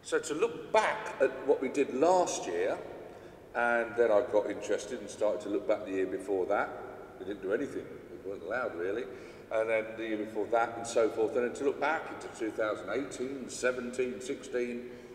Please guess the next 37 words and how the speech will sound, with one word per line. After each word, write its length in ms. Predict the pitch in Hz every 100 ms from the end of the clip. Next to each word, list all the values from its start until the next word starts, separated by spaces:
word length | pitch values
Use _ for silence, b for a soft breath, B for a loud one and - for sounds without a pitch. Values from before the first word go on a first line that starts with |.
| -
I 20 |
wasn't 260 | 98 92 92
there 160 | 90
all 160 | 87 87
day, 320 | 87 85 87 - B B -
only 140 | 104 101
took 200 | - 104
a 40 |
minute 260 | 95 92 -
or 80 | -
two, 260 | 92 90 - B B B -
um, 180 | 117 120
to 120 | -
see 400 | 160 - 233 226 214
how 260 | 202 196 190
our 160 | 156
prayers 520 | 143 - 185 196 196 185
have 140 | 160
changed 460 | - 107 107 110 127
and 80 |
the 60 | 120
world 340 | 117 147 160
around 420 | 127 139 143 131 98
us, 200 | - - B B B -
um, 460 | 107 107 107 107 -
has 180 | 120 113 120
moved 400 | 120 123 120 120
and 140 | 120
changed, 480 | - 117 110 107 - 117
what 180 | 131 -
was 160 | 113
in 100 | 123
our 140 | 117 110
concerns 920 | - - - 151 151 113 98 - - B B 113
year 240 | 117 110
by 240 | 117 107 104
year. 440 | 104 131 113 85